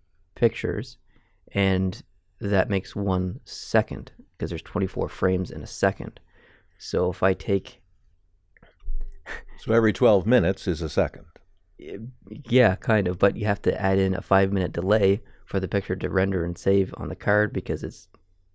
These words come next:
Speaker 1: it's at night, so there's, it's a thirty-second exposure, so there's more
Speaker 2: Oh,
Speaker 1: writing
Speaker 2: right.
Speaker 1: time than a normal photo.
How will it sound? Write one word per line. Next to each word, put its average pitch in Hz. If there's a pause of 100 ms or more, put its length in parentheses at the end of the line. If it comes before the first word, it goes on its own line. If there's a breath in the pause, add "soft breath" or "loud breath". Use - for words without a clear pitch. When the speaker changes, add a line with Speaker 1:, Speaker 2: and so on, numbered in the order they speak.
(120)
Speaker 1:
it's -
at -
night, 92
so -
there's, -
it's -
a 78
thirty-second 101
exposure, 101
so -
there's - (360)
more 101
Speaker 2:
Oh, 92
Speaker 1:
writing 104
Speaker 2:
right. 98
Speaker 1:
time 98
than 92
a -
normal 85
photo. -